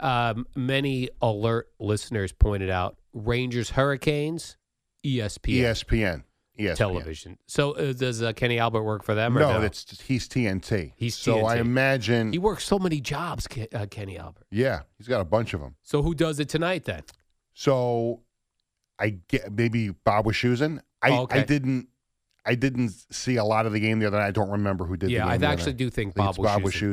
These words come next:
Speaker 2: Wischusen.
Speaker 1: 'cause I did
Speaker 2: Yeah.
Speaker 1: see people tweeting they were enjoying his
Speaker 2: Yes.
Speaker 1: work.
Speaker 2: Yeah, he's great.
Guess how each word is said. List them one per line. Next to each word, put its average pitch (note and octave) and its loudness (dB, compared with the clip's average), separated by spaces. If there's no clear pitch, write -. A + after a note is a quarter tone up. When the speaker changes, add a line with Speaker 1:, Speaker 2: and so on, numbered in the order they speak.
Speaker 2:
Wischusen. D#2 -8
Speaker 1:
'cause A2 -4
I A2+ 0
did G2 -4
Speaker 2:
Yeah. F#2 2
Speaker 1:
see F2+ -2
people F#2+ -4
tweeting F#2+ -4
they F2+ -4
were F2+ -6
enjoying F2+ -8
his G#2+ -4
Speaker 2:
Yes. A2 0
Speaker 1:
work. - -16
Speaker 2:
Yeah, F2+ -4
he's C#3 -2
great. - 0